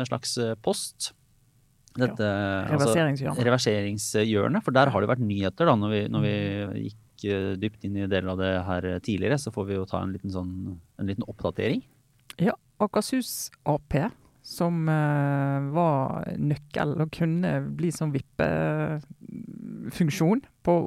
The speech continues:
Speaker 2: om, eh, Arbeiderpartiet skulle gå inn for å oppløse Viken. De har nå bestemt seg for å gjøre det. Og de har fått enormt mye kritikk for at det var litt, eh, tvil, eh, om de ville gjøre det, eh, og at, eh, Tonje Brenna og Anniken Huitfeldt, eh,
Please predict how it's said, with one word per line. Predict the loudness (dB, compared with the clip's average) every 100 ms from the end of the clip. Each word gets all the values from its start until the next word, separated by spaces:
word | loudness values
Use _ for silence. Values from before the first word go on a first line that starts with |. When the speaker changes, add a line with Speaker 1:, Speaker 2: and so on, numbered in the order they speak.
| 2
Speaker 2:
om, | 2 2
eh, | 2 0
Arbeiderpartiet | 2 2 2 0 0 0 0
skulle | -2 -4 0
gå | 0
inn | 0
for | -2 -4 -2 -2
å | -2
oppløse | -2 -2 -2
Viken. | -4 -4 -6 -8 -18 -20 -20 -20 -20 -20 -20 _
De | 2
har | 2
nå | 2
bestemt | -2 -6 -8
seg | -8
for | -6
å |
gjøre | -2 -2 -2
det. | -6 _ _ _ -20 -12
Og | 0
de | 2
har | 2
fått | 0 -4 0
enormt | 6 6 6
mye | 2 -4
kritikk | -6 -6 -6
for | -6
at | -4
det | -4
var | -2
litt, | -4 -4 -4
eh, | -4 -6
tvil, | -4 -4 -4 -6 -8
eh, | -6 -6
om | -4 -4 -2
de | -2 -2
ville | 0 2
gjøre | 2 2
det, | 0 -4 _ -4
eh, | 0 0
og | 0 0 -2
at, | -2 -4
eh, | -2
Tonje | 0 0 0
Brenna | 0 0
og | 0 0 0
Anniken | 0 2 0
Huitfeldt, | 0 -2 -4 -4 -4
eh, | -4